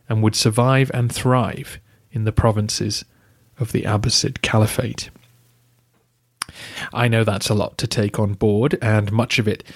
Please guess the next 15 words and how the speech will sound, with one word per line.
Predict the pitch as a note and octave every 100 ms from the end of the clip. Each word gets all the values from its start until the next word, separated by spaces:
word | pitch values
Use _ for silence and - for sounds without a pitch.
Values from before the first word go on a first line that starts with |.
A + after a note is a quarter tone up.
| - - -
seemingly | - D#3+ E3 B2+ A2 G2
tangential | A2+ G2+ G2+ G2 - G#2
to | A#2 A2
the |
Byzantine | G#2 G2+ G2+ - G2 F#2+
story. | - D#3 C#3 C#2+ - _ _ _ _ - - - _
Fortunately, | - E3 G#3 - A2 D#2 F2+ - - _ _ _
historian | - - - D3 E3+ D3+ B2
Patricia | B2 - C3 A2
Crone | - - C3+ F#2+ D#3+ - - - -
came | - C#3 C#3+
up | C#3 C3+
with | B2
an | A#2
analogy | A#2 A#2 A#2 A2 A2+ G2+